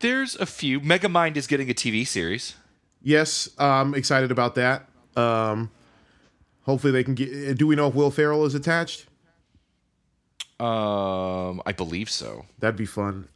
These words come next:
Speaker 2: Uh, hopefully he
Speaker 1: It
Speaker 2: is.
Speaker 1: does not say, but I believe so.
Speaker 2: Yeah, that'd be great.
Speaker 1: Um,
Speaker 2: Uh,
Speaker 1: Robert Downey Junior is gonna star in a remake of Hitchcock's Vertigo.
Speaker 2: Great.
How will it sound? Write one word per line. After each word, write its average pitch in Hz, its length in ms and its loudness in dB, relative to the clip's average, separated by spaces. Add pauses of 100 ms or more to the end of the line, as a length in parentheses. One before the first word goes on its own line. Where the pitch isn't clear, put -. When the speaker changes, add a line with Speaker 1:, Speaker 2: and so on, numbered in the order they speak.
Speaker 2:
Uh, 101 380 -2
hopefully 127 400 0
he 110 180 -2
Speaker 1:
It 107 60 0
Speaker 2:
is. 104 60 -2
Speaker 1:
does 123 180 2
not 139 160 2
say, 104 260 2
but 92 140 -4
I 87 60 0
believe 80 260 -6
so. - 240 -10
Speaker 2:
Yeah, 107 160 -2
that'd 101 200 -4
be 101 100 -4
great. 98 280 -4 (460)
Speaker 1:
Um, 87 640 -4 (320)
Speaker 2:
Uh, 139 300 0
Speaker 1:
Robert 127 180 4
Downey 120 200 -2
Junior 139 280 -2
is 131 100 -4
gonna 113 140 -2
star 107 240 2
in 101 60 0
a 98 40 -2
remake 107 320 -2
of 95 80 -6
Hitchcock's - 500 -2
Vertigo. 147 480 -2 (640)
Speaker 2:
Great. 127 460 -2